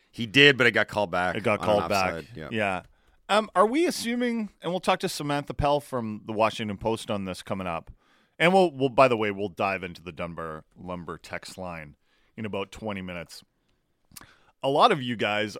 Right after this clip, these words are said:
Speaker 2: are, uh, very upset about this Canucks team, and you have some opinions, so we'll read those after we talk to Samantha Pell about the Washington Capitals.
Speaker 1: Yeah.
Speaker 2: Are we assuming that Ovi's gonna break this record, or are we still kinda like, "Eh, he's getting older, and he's," what, is he,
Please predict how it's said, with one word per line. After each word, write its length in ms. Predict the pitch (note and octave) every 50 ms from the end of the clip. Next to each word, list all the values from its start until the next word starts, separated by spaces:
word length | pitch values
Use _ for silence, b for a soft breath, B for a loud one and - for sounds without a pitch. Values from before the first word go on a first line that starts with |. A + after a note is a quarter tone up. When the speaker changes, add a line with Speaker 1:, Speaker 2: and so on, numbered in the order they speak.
| -
Speaker 2:
are, 360 | G#2 G#2 G2+ G2 G2 F#2+ F#2+
uh, 220 | F#2 F2+ F2 E2+ E2+ -
very 300 | F#2 E2+ A#2 A2+ A2 G#2+
upset 320 | G2 D#2+ - G2+ F2 E2+
about 240 | E2 D#2+ F2+ E2+ D#2
this 140 | F2 - -
Canucks 360 | - - F2 E2+ E2+ - -
team, 320 | - A2 A2+ C#3+ E3+ E3+ -
and 140 | - G2 F#2+
you 100 | F2 E2+
have 200 | E2+ F2+ F2 E2
some 220 | - - G2+ F#2 F2
opinions, 480 | - - A2+ A2 B2 D#3 E3+ F#3 D#3+ -
so 280 | - G2+ F#2 F2+ E2 b b b b b b b b
we'll 120 | A2 G#2
read 280 | F#2 G2 A2+ A#2+ A#2+ G2
those 260 | G#2+ G2+ G2 F#2 E2
after 260 | G2 F#2+ G2 - G#2+
we 100 | G2+ G2
talk 240 | - - G2+ F#2 -
to 80 | - F2+
Samantha 420 | - - G2 F#2+ F#2 F2 - D#2+
Pell 260 | - A2+ G#2 G#2+ G#2
about 220 | F#2+ E2+ F2+ F2+ - _ _ _ _ _
the 60 | -
Washington 460 | F#2 F#2 F#2+ F#2+ F#2+ - F#2+ E2 E2+ E2
Capitals. 520 | - F#2+ F#2 F#2 - E2+ E2 E2+ D#2+ - -
Speaker 1:
Yeah. 160 | D2+ C#2 B1+ B1+ - _ _ _ _ _ _ _ _ _ _ _ _
Speaker 2:
Are 100 | B2+ C#3+
we 160 | F3 G#3+ D4+ E4
assuming 600 | D#4 - - - - A2 G#2 G#2 A#2 C3 D3 D3+
that 200 | D3 D3 C#3+ -
Ovi's 260 | - A#2 A#2+ B2+ C3+ B2+
gonna 180 | C#3+ C#3 B2+
break 240 | G#2 - C3 C3+ C3+
this 180 | - C3+ - -
record, 360 | B2 B2+ - - F#3+ F#3+ F3
or 80 | E3 B2+ A#2+
are 80 | A#2
we 100 | A#2 A#2+
still 260 | A2+ - - C#3+ C#3
kinda 220 | - - C#3+ B2 A#2
like, 260 | G#2+ G#2+ G#2+ G#2+ - -
"Eh, 360 | D#3+ F#3+ B3 D4+ C#4+ B3+ B3 A3+ - _ _ _ _ _ _ _ _
he's 80 | - -
getting 220 | - F#3+ - -
older, 400 | D3 E3+ G#3 G#3+ F#3+ E3 D3 D3+
and 80 | D#3 D3+
he's," 280 | C#3+ C3+ B2+ - - -
what, 320 | - - B2 C#3 C#3 C#3 -
is 140 | D3+ C#3+ C#3+
he, 240 | E3+ F3+ E3+ D3+